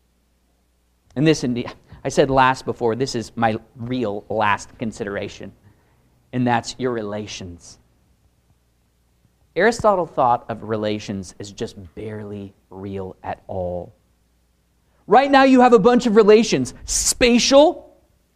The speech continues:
personal, familial.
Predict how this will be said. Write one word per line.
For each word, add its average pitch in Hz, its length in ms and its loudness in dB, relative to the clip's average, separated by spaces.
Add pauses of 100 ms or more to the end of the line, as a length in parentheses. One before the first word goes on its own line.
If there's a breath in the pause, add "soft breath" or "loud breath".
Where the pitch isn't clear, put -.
(160)
personal, 294 1040 4 (960)
familial. 190 720 2